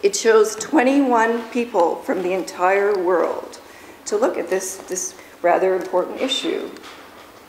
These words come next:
Sari Kovats was one of those twenty-one people, but she didn't get there because of her publication record. In fact, it would be three years after, before her first academic paper was published.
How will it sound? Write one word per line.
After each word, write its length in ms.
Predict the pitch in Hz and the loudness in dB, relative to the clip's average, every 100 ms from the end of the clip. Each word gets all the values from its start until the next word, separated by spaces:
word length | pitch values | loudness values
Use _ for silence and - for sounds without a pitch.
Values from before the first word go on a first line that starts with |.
| - - | -20 -12
Sari 420 | - 247 240 269 | -2 2 4 4
Kovats 680 | 294 302 330 349 - - - | 0 -2 0 2 2 0 -2
was 160 | 202 208 | -2 0
one 200 | 214 262 | 0 0
of 140 | 233 | 2
those 340 | 165 170 165 - | 2 2 -2 -6
twenty-one 500 | - - - - - | -4 -4 -2 -4 -4
people, 360 | 170 - 175 | -4 -2 -2
but 160 | 175 196 | -2 -4
she 160 | - | -8
didn't 260 | 247 330 359 | -6 -6 0
get 240 | 240 - 220 | 0 0 2
there 180 | 202 | 2
because 360 | 196 175 - 185 | 0 -2 -2 -4
of 120 | 180 | -4
her 100 | 185 | -8
publication 760 | 170 185 170 165 240 277 - 160 | -6 -4 -2 -2 -2 -2 -4 -2
record. 440 | - - 196 226 | -2 -2 -4 -2
In 100 | 330 | -4
fact, 440 | - 214 208 208 - - - | 0 2 2 0 -10 -14 -4
it 120 | 302 | 0
would 160 | 294 247 | 0 0
be 200 | 233 233 | -2 -4
three 440 | - 233 208 240 | -10 -8 -4 -2
years 760 | 233 208 226 240 185 - - - - | -4 -6 -4 -2 -2 -4 -8 -14 -4
after, 640 | 240 285 - 170 - - - - - - - | -2 -2 -6 -6 -6 -10 -16 -20 -20 -16 -10
before 640 | 196 - 196 196 202 202 | -10 -6 -2 0 0 -2
her 100 | 196 | -6
first 540 | - - 214 220 - - | -8 -2 0 0 -6 -4
academic 680 | 185 - 196 175 170 170 | -4 -2 -2 0 -2 -6
paper 320 | - 160 - 156 | -8 -10 -10 -12
was 200 | 156 - | -12 -12
published. 720 | - 156 - - - - | -6 -6 -6 -12 -12 -16